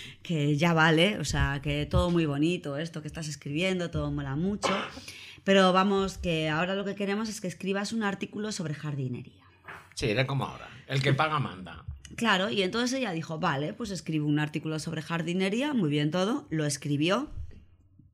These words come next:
Speaker 1: lo presentó, y cuando se lo llevó al editor,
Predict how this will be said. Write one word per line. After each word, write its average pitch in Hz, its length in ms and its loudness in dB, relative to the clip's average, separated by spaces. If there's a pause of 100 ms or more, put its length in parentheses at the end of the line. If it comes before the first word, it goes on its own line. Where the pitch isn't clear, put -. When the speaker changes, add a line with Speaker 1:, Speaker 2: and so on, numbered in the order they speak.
(280)
Speaker 1:
lo 170 240 4
presentó, 160 600 0 (760)
y 254 80 4
cuando 185 340 4
se 170 140 -4
lo 156 100 -2
llevó 143 300 -2
al 143 160 -4
editor, 180 500 0